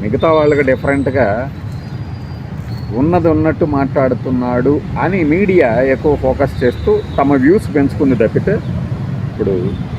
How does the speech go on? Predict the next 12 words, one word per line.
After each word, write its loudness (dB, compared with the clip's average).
మన 2
అభిప్రాయాన్ని 4
మనం 2
నిక్కచ్చిగా 2
చెప్తున్నాం. -2
"నువ్వు 4
ఎలా 4
ఉంటే 4
నాకెందుకు" 2
అని 2
కాస్తో 2
కూస్తో, 0